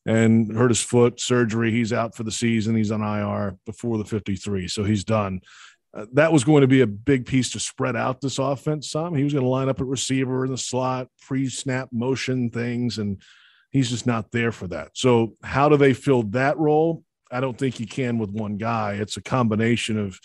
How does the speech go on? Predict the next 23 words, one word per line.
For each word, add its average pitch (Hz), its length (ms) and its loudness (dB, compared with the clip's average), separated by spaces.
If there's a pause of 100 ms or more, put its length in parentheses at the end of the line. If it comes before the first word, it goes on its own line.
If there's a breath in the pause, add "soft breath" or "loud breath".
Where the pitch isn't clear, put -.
(460 loud breath)
uh, 104 80 -2
different 107 400 0
things 120 240 0
in 110 80 0
offense. 107 540 -4
That's 113 200 -4
why 120 140 2
Duke 104 220 0
Johnson, 123 360 -2
I 113 80 -2
think, 110 300 -4
might 117 380 -2
be 127 180 0
here 120 220 -2
at 117 100 -8
some 120 240 -4
point. 139 300 -4
He's 104 120 -4
on 104 60 -6
the 104 80 -8
practice 120 380 -6
squad 107 320 -2
now 131 320 0